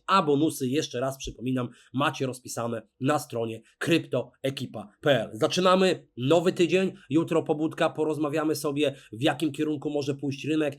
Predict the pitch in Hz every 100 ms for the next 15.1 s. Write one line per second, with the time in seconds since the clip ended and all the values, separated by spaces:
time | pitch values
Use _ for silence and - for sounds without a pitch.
0 | _ - 156 143 135 131 135 135 131 -
1 | 131 104 131 143 175 160 156 143 139 127
2 | 143 143 139 143 127 147 151 143 135 -
3 | 123 127 147 139 139 131 120 135 135 131
4 | 127 127 - - 131 127 151 131 127 135
5 | 127 127 113 - 165 170 - 180 190 202
6 | 208 - 143 170 185 175 170 165 160 -
7 | 156 151 147 151 156 151 143 139 147 160
8 | - 165 151 151 151 156 147 156 160 151
9 | 131 - 120 127 131 120 156 160 139 151
10 | 139 - - 131 143 165 180 - - 160
11 | 151 139 156 147 139 - 151 147 123 139
12 | 131 180 185 - - 214 202 208 160 196
13 | 190 156 156 - 180 - 151 - 160 156
14 | 135 139 151 147 131 156 160 139 151 151